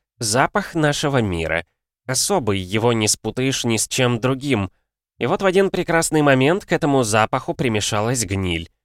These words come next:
В обычном лесу к разлагающемуся трупу зверя или птицы тотчас спешат жуки-могильщики, все, кто питается падалью. И, сдается мне, эти тени —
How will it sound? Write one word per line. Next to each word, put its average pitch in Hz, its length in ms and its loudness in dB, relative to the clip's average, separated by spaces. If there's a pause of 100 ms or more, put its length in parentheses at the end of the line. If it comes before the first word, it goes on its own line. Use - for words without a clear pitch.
(340)
В 117 100 -4
обычном 135 440 0
лесу 127 260 -2
к - 80 -6
разлагающемуся 113 960 0
трупу 113 340 -2
зверя 117 440 -2
или 98 200 0
птицы 127 520 -4
тотчас 127 480 -4
спешат 135 500 -2
жуки-могильщики, 127 1080 -2 (340)
все, 117 320 -2
кто - 220 -4
питается 107 600 0
падалью. 92 680 -2 (520)
И, 135 80 -6
сдается 151 420 0
мне, 160 280 2
эти 151 380 -4
тени — 156 520 0